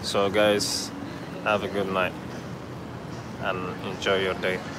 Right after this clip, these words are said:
I don't know, my friend Aryan nowadays, he's so comfortable, you know, coming to my vlogs, you know,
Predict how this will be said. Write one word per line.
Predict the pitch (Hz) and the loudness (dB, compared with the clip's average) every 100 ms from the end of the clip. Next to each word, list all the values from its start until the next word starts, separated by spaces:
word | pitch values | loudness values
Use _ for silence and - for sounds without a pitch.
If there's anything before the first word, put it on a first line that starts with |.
| - - - - - - - | -8 -8 -8 -8 -8 -8 4
I | 123 | 10
don't | 135 170 | 12 12
know, | 165 131 | 12 12
my | 117 113 | 12 10
friend | - 143 135 | 10 10 10
Aryan | 120 127 135 131 | 12 12 12 12
nowadays, | 123 127 127 127 123 - | 12 12 12 10 8 4
he's | 123 113 | 4 4
so | 110 104 - 135 | 2 0 8 8
comfortable, | 127 127 123 123 117 113 113 113 - - | 10 6 4 0 8 8 10 6 4 0
you | 104 | 4
know, | 104 104 | 6 6
coming | - 113 110 | 4 4 4
to | 104 | 2
my | 110 101 98 98 98 98 95 95 101 - - - - - - - - - | 2 4 4 4 2 0 -2 -4 -6 -8 -10 -10 -10 -10 -10 -10 -8 -2
vlogs, | 107 107 113 113 107 - | 6 12 12 12 8 2
you | 104 | 4
know, | 101 104 107 107 113 | 4 6 6 6 2